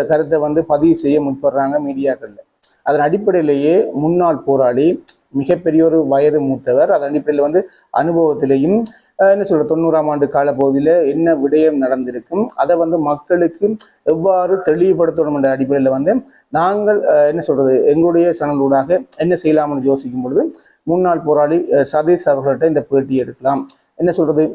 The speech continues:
துணுக்காய் பகுதியில வந்து இவ்வாறான விடயங்கள் நடைபெற்றிருக்கா, தொண்ணூறாம் ஆண்டு பகுதின்னா நாங்கள் எல்லாம், அஹ், குழந்தைகள், அதன் அடிப்படையில வந்து எங்களுக்கு அது பு-, பூரண விளக்கம் இல்லை. அதன் அடிப்படையில வந்து முன்னாள் போராளிகள்கிட்ட இது சம்பந்தமான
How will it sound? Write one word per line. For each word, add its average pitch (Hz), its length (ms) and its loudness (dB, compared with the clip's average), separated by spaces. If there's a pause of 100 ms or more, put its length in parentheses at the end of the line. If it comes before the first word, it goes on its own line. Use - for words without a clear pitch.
(220)
துணுக்காய் 175 480 -2
பகுதியில 139 440 0
வந்து 135 240 0
இவ்வாறான 143 440 0
விடயங்கள் 135 420 -2
நடைபெற்றிருக்கா, 120 640 -6 (380)
தொண்ணூறாம் 170 400 0
ஆண்டு 165 140 -2
பகுதின்னா 160 420 0
நாங்கள் 151 320 0
எல்லாம், 156 240 0 (100)
அஹ், 135 320 0
குழந்தைகள், 143 400 -2
அதன் 151 240 0
அடிப்படையில 139 400 -2
வந்து 147 140 0
எங்களுக்கு 139 280 0
அது 139 140 2 (500)
பு-, 131 180 0
பூரண 151 380 -2
விளக்கம் 135 420 0
இல்லை. 123 180 -2
அதன் 160 140 0
அடிப்படையில 135 340 -2
வந்து 151 180 -4
முன்னாள் 175 340 0
போராளிகள்கிட்ட 151 640 0
இது 143 140 0
சம்பந்தமான 143 420 -4